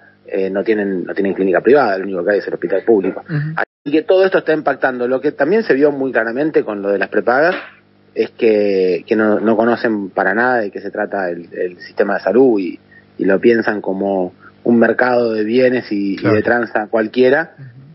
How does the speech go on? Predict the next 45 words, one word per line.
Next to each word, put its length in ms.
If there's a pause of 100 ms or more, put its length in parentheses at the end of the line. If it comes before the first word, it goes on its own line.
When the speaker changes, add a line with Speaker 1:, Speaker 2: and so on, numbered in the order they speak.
(160)
Speaker 1:
pero 440
en 60
verdad 200
no 80
hay 60
ningún 260
economista 500
que 60
haya 140
estudiado 580 (500)
al 160
respecto 420
de, 240
de 300
la 80
salud 360
y, 140
y 140
piense 560 (440)
que 300
la 120
salud 380
es 120
un 160
bien 160
de 60
mercancía 720
común, 440 (440)
básicamente 580
porque 240
no 120
funcionan 340
las 100
reglas 220
de 60
oferta 200
y 40
demanda. 320 (160)
Speaker 2:
Ujú. 360
Speaker 1:
Entonces 480
no, 420
<laughs> 80
no, 160
no 180
sirve 500